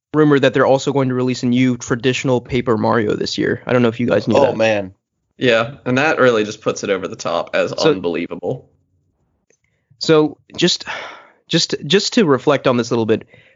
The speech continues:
Speaker 1: Paper Mario is one of my favorite things ever. Like, the, I played the, I've beaten the original, like,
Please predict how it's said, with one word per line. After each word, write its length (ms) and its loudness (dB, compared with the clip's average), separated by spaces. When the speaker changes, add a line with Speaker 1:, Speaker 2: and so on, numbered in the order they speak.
Speaker 1:
Paper 320 2
Mario 440 4
is 100 -2
one 100 2
of 40 4
my 160 2
favorite 500 0
things 440 -2
ever. 360 -4
Like, 200 -2
the, 240 4
I 100 0
played 340 2
the, 160 -2
I've 200 -2
beaten 280 0
the 100 4
original, 540 2
like, 340 -2